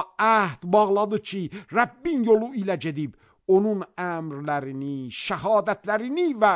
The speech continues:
qaydalarını bütün qəlbi və bütün canı ilə saxlasın və bu kitabda yazılmış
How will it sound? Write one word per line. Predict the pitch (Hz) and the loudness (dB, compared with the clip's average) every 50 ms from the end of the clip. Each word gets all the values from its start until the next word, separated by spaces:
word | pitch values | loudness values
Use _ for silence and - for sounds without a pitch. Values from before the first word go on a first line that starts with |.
| 143 120 _ | 2 -4 _
qaydalarını | - 190 175 156 123 117 - - 117 110 - 110 110 110 107 95 - _ _ _ _ _ | 4 4 4 4 2 -2 -4 -4 -4 -8 -8 -10 -10 -10 -10 -12 -14 _ _ _ _ _
bütün | 160 220 202 - - 339 349 285 233 | -4 -4 -4 4 6 6 6 6 4
qəlbi | 165 226 220 220 202 175 156 190 214 196 170 | 4 4 4 4 4 0 -4 -4 -4 -4 -4
və | 139 175 175 165 | -2 0 0 0
bütün | 120 127 151 - - - 226 214 185 143 | -2 -4 -12 -14 -8 -6 -4 -4 -4 -4
canı | - 135 147 135 120 117 - | -4 -4 -4 -4 -4 -8 -12
ilə | - 123 104 101 95 | -14 -14 -14 -14 -16
saxlasın | - - 123 - - 98 95 - - 82 85 80 _ _ _ _ _ _ _ _ | -16 -16 -16 -16 -16 -18 -20 -20 -20 -20 -20 -20 _ _ _ _ _ _ _ _
və | - - 180 170 151 - | 2 4 6 6 4 2
bu | - - - 330 | -2 2 2 2
kitabda | - - - - - 180 180 147 160 165 | 2 2 -8 -6 -4 -6 -4 -4 -4 -4
yazılmış | 156 156 151 127 131 147 131 143 190 175 - - | -4 -4 -4 -4 -6 -8 -6 -6 -8 -8 -8 -10